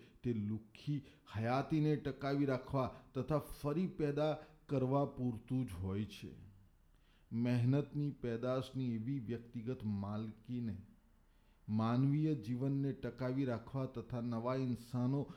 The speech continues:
પેદા કરવા માટે ધરાવવામાં આવતી માલિકીને, જેમાંથી બીજાની મહેનતનો ફાયદો ઉઠાવવા માટે વધારાનું કશું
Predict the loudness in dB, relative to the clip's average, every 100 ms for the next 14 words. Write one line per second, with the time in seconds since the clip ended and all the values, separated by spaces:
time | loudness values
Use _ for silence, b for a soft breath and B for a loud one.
0 | B B 0 2 0 0 -2 0 0 -2
1 | -2 -2 -2 0 0 2 0 0 -2 -6
2 | -4 -4 -4 -2 0 2 2 2 0 0
3 | 0 0 0 -8 B B B -20 -4 0
4 | 2 2 2 -2 0 -2 2 2 4 2
5 | 2 2 2 0 -2 -4 -4 -8 -6 -2
6 | 0 0 -2 -4 -2 2 2 2 0 -2
7 | -4 -4 B B -10 -2 0 0 0 0
8 | 2 0 -2 0 2 0